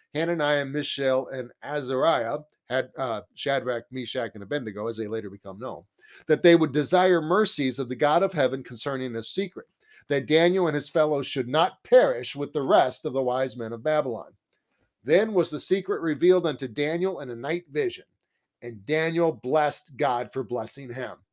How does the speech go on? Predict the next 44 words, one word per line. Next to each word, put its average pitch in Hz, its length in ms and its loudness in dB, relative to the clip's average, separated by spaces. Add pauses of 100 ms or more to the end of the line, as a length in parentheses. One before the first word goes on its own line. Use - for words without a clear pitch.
(580)
Daniel 160 400 2
answered 151 340 -4
and 139 80 -6
said, 135 300 0
"Blessed 160 360 2
be 160 100 -4
the 127 120 -2
name 151 260 -4
of 165 200 -2
God 139 480 2
forever 180 580 0
and 180 100 2
ever, 131 280 -2
for 135 200 -2
wisdom 151 380 2
and 135 180 -6
might 117 360 -6
are 107 180 -8
his. 110 560 -8 (1300)
And 131 120 -2
he 139 100 -6
changeth 151 460 -2
the 131 100 -8
times 160 440 -2
and 127 100 -10
the 120 60 -10
seasons. 214 480 -2
He 147 80 -4
removeth 170 480 4
kings. 180 340 2
He 127 120 -4
setteth 123 340 0
up 175 220 0
kings. 170 320 -4 (220)
He 139 100 -8
giveth 131 340 0
wisdom 165 400 0
unto 143 220 0
the 120 120 -2
wise 190 420 2
and 123 120 -8
knowledge 143 400 -4
to 131 120 -10
them 143 280 -8